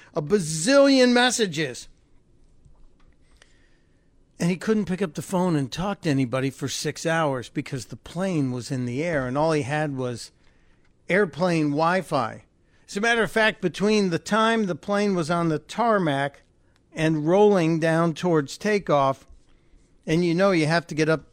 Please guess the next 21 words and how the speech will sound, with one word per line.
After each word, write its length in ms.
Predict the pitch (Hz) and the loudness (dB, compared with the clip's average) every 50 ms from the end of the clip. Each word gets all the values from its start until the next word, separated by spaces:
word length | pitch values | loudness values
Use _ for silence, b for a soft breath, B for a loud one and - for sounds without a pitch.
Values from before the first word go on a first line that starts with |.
| _ _ | _ _
past 380 | - 165 160 151 131 - - | -4 -4 -2 -2 -4 -6 -8
ten 240 | - 156 180 170 160 | -4 -4 -2 -2 -4
thousand 560 | - - 190 165 156 156 143 127 147 139 120 | -4 -4 -2 0 0 0 0 0 -2 -4 -4
feet 400 | - - - 208 190 160 135 - | -6 -6 -2 -2 -2 -2 -4 -6
before 320 | - 147 - - 165 160 156 | -10 -10 -8 -4 -2 0 2
you 160 | 151 143 139 | 2 0 0
get 180 | 127 147 139 135 | 0 -2 0 0
access 540 | 147 151 151 135 - - - 147 131 - | 0 0 0 -2 -4 -4 -4 -4 -4 -4
to 140 | - - 151 | -6 -8 -8
the 100 | 123 135 | -6 -6
Wi-Fi, 720 | 135 156 185 208 208 196 180 - - 165 143 139 135 131 - _ _ - - _ _ _ _ _ _ _ _ _ _ _ _ _ _ | -6 -4 -2 0 0 0 0 -2 -4 -4 -4 -4 -6 -8 -12 _ _ -20 -20 _ _ _ _ _ _ _ _ _ _ _ _ _ _
he 160 | _ - 262 269 | _ 2 2 4
was 200 | 240 214 131 165 | 4 2 2 2
in 160 | 180 170 160 | 2 4 4
a, 380 | 156 147 143 143 139 139 - - | 6 6 6 6 4 2 2 0
a 120 | 156 151 | -2 2
dead 280 | 135 208 214 220 220 175 | 4 4 4 4 4 2
zone, 360 | 147 156 175 143 123 117 120 | 0 2 2 2 2 0 -4
a 40 | 127 | -4
blackout 680 | 120 151 170 185 202 220 220 - 175 147 139 135 113 | 0 4 4 6 6 4 4 2 2 2 2 0 -4
zone. 420 | - - 151 147 135 120 110 101 | -4 -2 -2 0 0 -2 -6 -10